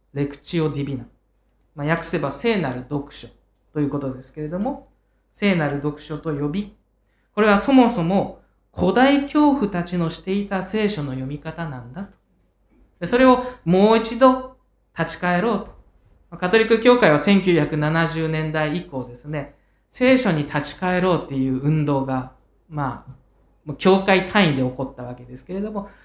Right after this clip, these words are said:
その時にこのレクチオディビナと呼ばれる聖書黙想、古代教父たちがしていた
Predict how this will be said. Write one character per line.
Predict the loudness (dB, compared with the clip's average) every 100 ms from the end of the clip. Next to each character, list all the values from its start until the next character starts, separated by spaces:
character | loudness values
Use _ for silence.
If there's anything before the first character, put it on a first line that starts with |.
| _
そ | -2
の | -2
時 | 0 0 0
に | 0
こ | -4 -6
の | -6 -8 -18 _ _ _ -2
レ | 0
ク | 0
チ | 0 0
オ |
デ | 2
ィ | 2
ビ | 2
ナ | 0 -2
と | -4
呼 | -4
ば | -2
れ | 0
る | 0 -2 -8 _
聖 | _ -2 -2
書 | -2
黙 | -4 -4 -8
想、 | -16 -18 _
古 | -2 0
代 | 0 -2
教 | -2 -4
父 | -4
た | -10
ち | -10
が | -8 -8
し | -6
て | -6
い | -6
た | -6 -10